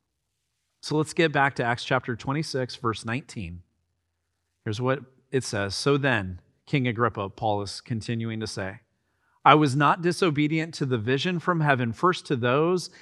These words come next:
in Damascus, and then to those in Jerusalem and all of Judea, and then to the Gentiles. I preached that they should repent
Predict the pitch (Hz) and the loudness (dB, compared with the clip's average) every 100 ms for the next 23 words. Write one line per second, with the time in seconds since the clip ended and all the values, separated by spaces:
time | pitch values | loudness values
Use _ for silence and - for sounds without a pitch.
0 | - 143 131 117 131 165 - 196 190 - | -4 0 2 4 6 6 4 0 0 -6
1 | - - - 143 147 160 165 156 - 143 | -12 -8 -2 2 2 2 -2 -4 2 4
2 | 123 147 170 165 127 120 127 165 - 190 | 6 4 4 0 -2 0 2 0 0 -2
3 | 196 196 143 131 - 127 151 180 175 139 | -2 -2 -2 -4 0 2 4 4 0 -2
4 | 143 120 117 101 98 - _ _ _ _ | -2 0 0 -4 -6 -12 _ _ _ _
5 | - 143 170 202 202 220 196 147 170 175 | -4 0 2 2 0 0 0 2 0 0
6 | 156 135 113 104 - _ _ _ _ - | 4 4 4 -2 -12 _ _ _ _ 8
7 | 170 - 214 233 - 208 190 190 - 170 | 8 8 0 0 -4 -2 2 2 2 2
8 | 143 - 175 226 233 | 2 2 0 0 -4